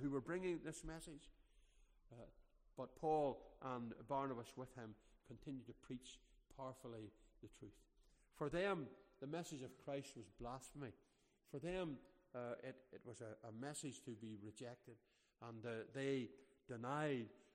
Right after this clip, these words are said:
the truth that Paul and Barnabas were preaching. The opposition of the Jews was inflamed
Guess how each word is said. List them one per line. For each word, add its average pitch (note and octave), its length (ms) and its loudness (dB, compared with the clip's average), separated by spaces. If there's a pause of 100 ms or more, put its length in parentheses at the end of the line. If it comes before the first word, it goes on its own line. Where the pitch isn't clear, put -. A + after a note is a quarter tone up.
the A#2 60 -4
truth - 340 -2 (400)
that - 240 -8
Paul A#2+ 420 4
and G2+ 160 -10
Barnabas A2 380 -6 (100)
were G2+ 140 -12
preaching. - 340 -14 (1080)
The B2+ 100 0
opposition D3 460 0
of B2 100 2
the C3 80 0
Jews D3 380 6
was B2 160 -2
inflamed C3+ 540 0